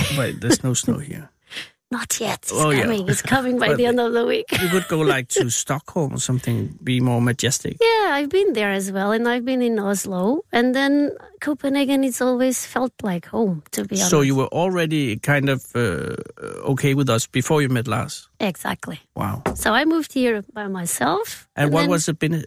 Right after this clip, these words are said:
Speaker 2: business? What was
Speaker 1: was,
Speaker 2: it?
Speaker 1: uh, holiday rentals. So I was trying
Speaker 2: Oh.
Speaker 1: to rent a holiday home for Danish tourists.
Speaker 2: Uh,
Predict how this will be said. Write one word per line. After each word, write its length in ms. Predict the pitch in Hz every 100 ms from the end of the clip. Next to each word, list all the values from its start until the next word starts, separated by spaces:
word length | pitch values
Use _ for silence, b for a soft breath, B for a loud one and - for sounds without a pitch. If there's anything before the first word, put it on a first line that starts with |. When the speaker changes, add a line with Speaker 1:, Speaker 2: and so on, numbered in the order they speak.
| -
Speaker 2:
business? 500 | 170 - 151 - -
What 240 | - 135 160
was 160 | 294
Speaker 1:
was, 220 | 311 - 302
Speaker 2:
it? 60 | 269
Speaker 1:
uh, 20 | 262
holiday 380 | 277 320 294
rentals. 640 | 277 277 359 392 226 160 -
So 380 | - - 247 226
I 80 | 247
was 240 | 254 262
trying 360 | - 269 294 302
Speaker 2:
Oh. 40 | 294
Speaker 1:
to 280 | 277 240
rent 420 | 247 240 269 - 247
a 180 | 220 202
holiday 420 | 226 226 220 214
home 380 | 208 214 277 339
for 460 | - - 220 208 208
Danish 380 | - 220 226 -
tourists. 580 | - 285 269 196 - - _ _ -
Speaker 2:
Uh, 260 | 156 127